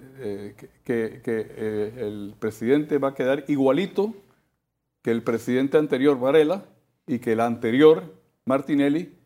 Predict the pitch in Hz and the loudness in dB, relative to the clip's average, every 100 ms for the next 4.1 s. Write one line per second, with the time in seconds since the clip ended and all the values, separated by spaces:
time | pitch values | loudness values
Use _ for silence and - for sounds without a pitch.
0 | _ _ _ - 127 - 120 120 139 180 | _ _ _ -2 0 0 -2 2 4 4
1 | - - 139 170 165 127 120 117 113 143 | 2 -2 0 2 0 0 -2 -2 -2 0
2 | 190 196 180 156 147 160 196 196 190 123 | -2 0 0 0 -2 -4 -4 -4 -2 0
3 | 147 147 123 135 131 127 180 196 196 208 | 2 0 -2 -4 -2 -2 -2 -2 -4 -10